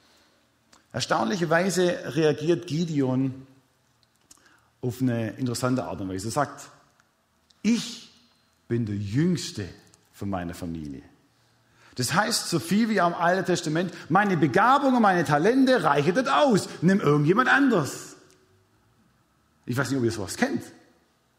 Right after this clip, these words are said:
Ich kann das nicht. Nimm jemand anders. Ihr kennt vielleicht David.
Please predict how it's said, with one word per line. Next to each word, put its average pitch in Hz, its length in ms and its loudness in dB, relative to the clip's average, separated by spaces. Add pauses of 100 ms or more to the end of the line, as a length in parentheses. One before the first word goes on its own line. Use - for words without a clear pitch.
(480)
Ich 269 160 2
kann 311 200 2
das 311 160 -2
nicht. 160 420 -2 (440)
Nimm 302 220 4
jemand 285 240 2
anders. 226 500 2 (220)
Ihr 165 120 2
kennt 254 200 0
vielleicht 202 360 0
David. 226 360 4